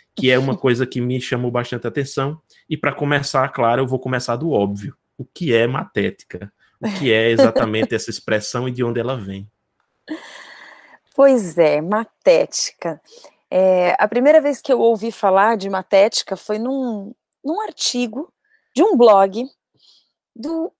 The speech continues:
Speaker 2: professor Eduardo Chaves, da Unicamp, um, um blo-, um artigo de dois mil e seis. E, por acaso, ele é meu marido, <laughs> mas é só uma coincidência. <laughs>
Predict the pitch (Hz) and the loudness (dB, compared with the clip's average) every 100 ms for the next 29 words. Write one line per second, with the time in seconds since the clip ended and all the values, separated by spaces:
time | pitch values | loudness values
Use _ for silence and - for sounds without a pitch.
0 | _ 262 247 226 277 262 226 233 214 196 | _ -10 -6 2 6 6 6 4 2 -2
1 | - - 190 196 208 - - _ _ 214 | 0 2 2 0 -2 -4 -6 _ _ -4
2 | 208 202 - 185 185 208 214 214 226 226 | -4 -6 -4 -4 -4 -10 -12 -10 -8 -6
3 | 208 220 240 - 240 233 - 277 269 226 | 0 4 4 2 -2 -2 -4 -6 -4 -4
4 | 247 285 262 269 370 403 - - 254 220 | 0 0 0 0 2 4 4 6 4 4
5 | - - - _ _ _ - _ _ _ | 0 -4 -6 _ _ _ -20 _ _ _
6 | _ - 226 220 208 - 285 285 - 254 | _ -8 -6 -6 -8 -4 0 0 2 0
7 | 254 277 269 269 269 285 233 202 180 - | 2 2 2 2 2 0 -2 -4 -4 2
8 | 269 294 - - 262 233 226 - - 214 | 2 0 -10 -6 -4 0 0 0 2 2
9 | 226 - 240 240 - 254 196 190 - 208 | 2 2 0 0 -2 0 0 0 -2 0
10 | 214 285 - 277 - 269 - 262 - 427 | 0 0 -2 -4 -6 -8 -6 -6 0 0
11 | 403 370 - - - - | 0 -8 -10 -12 -14 -14